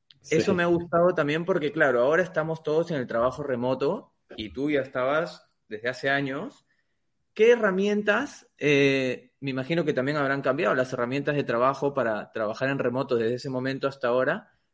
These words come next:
Speaker 1: pero qué herramientas, eh, por ejemplo, recomiendas? Porque a nosotros nos gusta también que la gente se lleve cosas puntuales para ir probando, para trabajar en remoto, en colaboración, que por cierto está Tommy conectado, te ha mandado un saludo, dice que,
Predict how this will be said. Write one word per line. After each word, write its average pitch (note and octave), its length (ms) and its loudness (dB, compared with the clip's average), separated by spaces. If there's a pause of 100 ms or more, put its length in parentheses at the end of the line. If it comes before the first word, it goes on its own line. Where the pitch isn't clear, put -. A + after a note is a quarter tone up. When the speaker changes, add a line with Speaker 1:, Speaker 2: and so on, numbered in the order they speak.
Speaker 1:
pero D#3+ 160 2
qué G#3 80 0
herramientas, G3+ 640 0
eh, C#3 220 4
por C3+ 160 0
ejemplo, D#3+ 300 2
recomiendas? B2 640 0
Porque A#2 160 -4
a - 20 -4
nosotros C3 340 -2
nos C3 100 -4
gusta C#3 240 0
también C3 240 0
que D3 100 -2
la A#2 100 0
gente C3 260 -2
se B2+ 180 -4
lleve B2 320 4
cosas C3 280 -4
puntuales C3 720 2 (420)
para A2+ 220 2
ir C3 180 4
probando, C#3 760 2 (200)
para B2+ 200 4
trabajar B2+ 360 4
en E3 120 2
remoto, D3+ 680 2
en C#3+ 80 0
colaboración, A#2+ 640 2
que E3 120 2
por D3 180 -2
cierto F#3+ 360 2
está D#3 300 0
Tommy F3+ 500 0
conectado, F3+ 680 0
te D3 80 2
ha D3 40 2
mandado D3+ 260 2
un D#3 60 0
saludo, D#3+ 400 2
dice D3 260 0
que, B2 300 -2